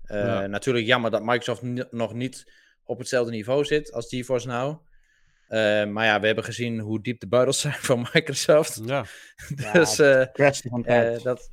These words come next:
Speaker 3: Ja.
Speaker 1: het, eh, stemt mij positief, dat. Ja.
Speaker 3: Ja.
Speaker 1: Oké, en, ehm,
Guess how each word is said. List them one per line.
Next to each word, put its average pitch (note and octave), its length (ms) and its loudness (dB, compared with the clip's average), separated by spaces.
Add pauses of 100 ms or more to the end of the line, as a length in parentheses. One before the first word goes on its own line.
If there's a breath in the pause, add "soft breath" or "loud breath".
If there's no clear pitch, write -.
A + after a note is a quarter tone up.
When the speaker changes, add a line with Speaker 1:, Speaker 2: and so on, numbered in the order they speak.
Speaker 3:
Ja. A2+ 140 -16 (100)
Speaker 1:
het, A#2+ 220 -6
eh, B2 120 0
stemt B2+ 280 -4
mij A#2 160 -6
positief, G#2+ 440 -10
dat. D#2+ 300 -14 (120)
Ja. G2+ 200 -16 (580)
Speaker 3:
Ja. - 280 -16 (280 soft breath)
Speaker 1:
Oké, F3 220 0
en, E3+ 580 0
ehm, E3 480 0